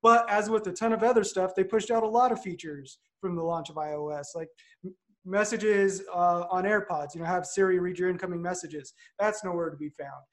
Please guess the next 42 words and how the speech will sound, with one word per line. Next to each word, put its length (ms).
Catalina 480
launched 400
this 180
week, 240
which 160
is 120
the 60
new 200
Mac 320
O 160
S, 280
shared 540
iCloud 440
folders. 520
They 120
pushed 280
that 220
back 200
to 60
sometime 460
in 80
the 60
spring 340
of 80
next 320
year. 240
Like, 160
so 380
I 100
agree 260
with 180
you. 80
The 100
beta 320
process 480
of 100
I 120
O 80
S 100
thirteen 380
was 180
horrible. 520